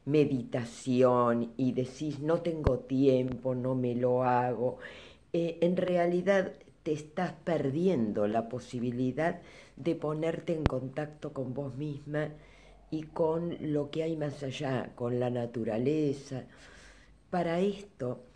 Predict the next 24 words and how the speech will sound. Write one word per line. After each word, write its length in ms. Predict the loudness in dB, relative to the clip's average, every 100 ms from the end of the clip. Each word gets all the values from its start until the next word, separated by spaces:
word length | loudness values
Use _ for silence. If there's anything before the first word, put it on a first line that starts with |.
| -20 -20 -12 -2
tal 200 | 0 2
vez 280 | 0 -4 -18 -8
basta 760 | 0 0 0 -10 -4 -4 -4 -8
con 360 | -6 -4 -4 -8 -12
cinco 480 | -4 0 0 0 0
minutos, 680 | 0 0 -2 -6 -10 -10 -18 -20 -20 -10
cinco 460 | 0 2 4 4
minutos 800 | 4 2 2 0 2 0 0 -4 -18 -20 -20 -20 _ -2
en 160 | 0
contacto 600 | 0 -2 -2 -4 -4 -6
con 180 | -4 -2
uno 220 | -2 -2
mismo 600 | -2 -4 -6 -6 -6 -6 -14 -20 _ _
y 80 | -8
con 240 | -2 0
lo 120 | 0 0
natural, 760 | -2 -2 -4 -2 -2 -2 -4 -12 -20 -8
que 120 | -4 0
no 200 | -2 0
tiene 360 | 2 4 2
tampoco 540 | 0 -2 -2 -4 -4 -2
por 220 | -4 -4
qué 180 | -6 -4
ser 400 | 2 4 2